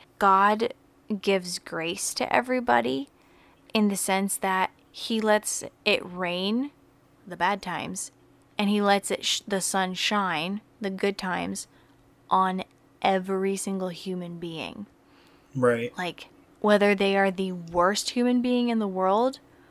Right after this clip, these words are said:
Speaker 1: or, like, a quote-unquote saint. And obviously, this series is not portraying any of this from that worldview. People are just gonna, you know, they're just, they're just rebelling. They don't know. But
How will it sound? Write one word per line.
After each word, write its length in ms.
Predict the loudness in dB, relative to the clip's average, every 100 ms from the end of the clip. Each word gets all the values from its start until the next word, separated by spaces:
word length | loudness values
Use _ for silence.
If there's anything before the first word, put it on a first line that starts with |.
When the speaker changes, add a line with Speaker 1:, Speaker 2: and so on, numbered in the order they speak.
| -20 -20 -20 _
Speaker 1:
or, 200 | 2 4
like, 340 | 2 -2 -6 -12 _ _ -20 _
a 180 | 0 0
quote-unquote 640 | -2 0 0 0 -4 -4 -4
saint. 600 | -4 -4 -8 -12 -16 -16 -20 -20 -2
And 200 | 4 8
obviously, 760 | 8 6 2 0 -2 -4 -4 -8 _ _
this 140 | -4 -2
series 520 | 0 2 4 2 0
is 260 | 0 0 2
not 600 | 0 2 2 0 -6 -14 -8
portraying 840 | -4 -2 0 0 2 2 0 -4 -10 _
any 260 | 2 4 4
of 120 | 2
this 240 | -2 -4
from 260 | -4 -4 0
that 240 | 0 0
worldview. 580 | 0 -4 -4 -8 -6 -6 -10 _ _
People 260 | -2 0 0
are 120 | -2
just 180 | -4 -4
gonna, 220 | -4 -4
you 120 | -4
know, 160 | -6 -8 -16 _ _ _
they're 160 | 4 6
just, 300 | 6 2 -2 -14 _ -10
they're 160 | 4 6
just 180 | 6 2
rebelling. 480 | 2 2 0 -4 -10 -16 -20 _
They 120 | 4 4
don't 180 | 4
know. 260 | 2 0 0 -8 -20 -18 -18 0
But 320 | 6 6 6